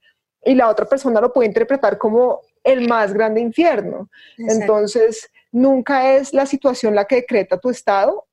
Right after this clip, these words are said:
Speaker 1: sino es nuevamente entender que todo lo que hemos desarrollado en este momento presente en la Tierra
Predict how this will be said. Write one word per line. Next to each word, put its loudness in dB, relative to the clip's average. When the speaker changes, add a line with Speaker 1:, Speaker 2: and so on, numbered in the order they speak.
Speaker 1:
sino -2
es 0
nuevamente 0
entender -4
que -4
todo 0
lo 2
que -6
hemos -2
desarrollado -2
en -4
este -6
momento -4
presente -4
en -4
la 0
Tierra -2